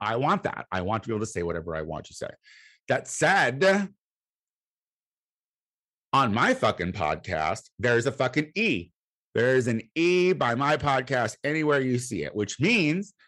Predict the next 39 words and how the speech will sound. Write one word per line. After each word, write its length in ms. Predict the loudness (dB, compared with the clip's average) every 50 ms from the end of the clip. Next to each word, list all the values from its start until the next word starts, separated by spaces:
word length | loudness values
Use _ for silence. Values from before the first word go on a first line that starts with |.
| _ _ _ _ _ _ -10
excuse 520 | -10 -8 -8 -10 -4 -2 -2 -2 -2 -2
me, 280 | -2 -2 -2 -4 -6 -8 -14 -20 _ _ -4
but 160 | -2 0 2
this 320 | 2 2 2 2 -2 -6 -4 -2
is, 560 | -2 0 0 0 0 0 -2 -2 -4 -10 -12 _ -4
uh, 460 | -2 -2 -2 -2 -2 -2 -4 -4 -6 -10 _ _ -6
uh, 200 | -4 -4 -4 -6 -8 -16 -16 -12
pr-, 80 | -12 -10 -6 -4
a 40 | -4
lot 320 | -2 0 0 0 0 0
of 140 | 0 0 -2 -4 -6
expl-, 520 | -8 -8 -10 -14 -16 -14 -12 -12 -12 -8 _
expletives, 840 | -2 -2 -2 -4 -4 -2 -2 -2 0 -2 -4 -4 -6 -8 -12 -18 -20 -20 -20 -20 -20 -20 -20 _ _ -4
and 500 | -2 -2 0 0 0 0 0 -2 -4 -4 -4
it's 280 | -4 -4 -4 -6 -10 -16 -12 -8 -4
grown 420 | 0 2 4 4 6 4 4 2
up. 160 | 0 -4 -6 -8 -4 -2
It's, 380 | -2 -2 -2 -4 -12 -20 -16 -4 -2
it's 240 | -2 -2 0 -2
a 40 | -2
mature 640 | 0 0 -2 -2 -4 -6 -2 0 2 2 2 0 0
podcast. 720 | 0 0 0 0 0 -2 -4 -8 -8 -8 -8 -8 -12 -18 -18
So 560 | -16 -6 -2 0 2 2 2 0 -2 -4 _ _ _ _ _ _ _ _ _ _ _ _ _ _ _ _ _ _ _ _
if 220 | 2 2 2 2 0
they 260 | 0 2 4 4 4
have 180 | 2 2 0
to 80 | 0 0
do 40 | 0
that 160 | 0 0 -2
to 100 | -4 -6
me 520 | -4 -2 0 0 0 2 0 0 0 0 -2
because 260 | -2 -2 -4 -2 -2
I 100 | -2 -2
say 300 | -2 0 0 0 0 0
fuck, 320 | 0 0 0 0 0 0 -2
dick, 260 | -2 -2 -2 -2 -4
pussy, 360 | -2 -2 -2 0 -2 -4 -4 -4
and 100 | -6 -4
faggot, 600 | -2 0 0 2 0 0 -2 -4 -4 -6 -8